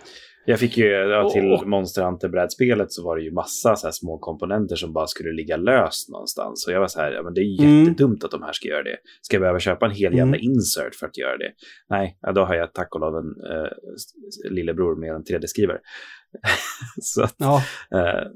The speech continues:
Speaker 2: Jo, men jag, jag, jag vill bara tillägga det. Alltså, det, det är inte bara det att liksom inserten och sånt är, är, till Terrorscape är bra. Grejen är den att till varje så här, ja, men till mördarens grejer och, eh,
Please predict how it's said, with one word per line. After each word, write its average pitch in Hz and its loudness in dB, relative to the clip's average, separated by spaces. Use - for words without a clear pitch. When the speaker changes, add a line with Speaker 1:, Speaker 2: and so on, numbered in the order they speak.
Speaker 2:
Jo, 190 8
men 220 2
jag, 220 2
jag, 226 4
jag 208 6
vill 208 0
bara 208 4
tillägga 214 4
det. 160 4
Alltså, 156 4
det, 208 0
det 190 2
är 196 8
inte 185 2
bara 202 4
det 170 6
att 156 2
liksom 156 2
inserten 165 2
och 147 4
sånt 139 0
är, 151 -2
är, 151 -2
till 139 0
Terrorscape 147 2
är 147 0
bra. 170 4
Grejen 170 4
är 147 2
den 131 2
att 131 0
till 151 0
varje 156 4
så 175 0
här, 143 4
ja, 160 -2
men 156 2
till 160 2
mördarens 165 2
grejer 143 4
och, 135 -4
eh, 123 2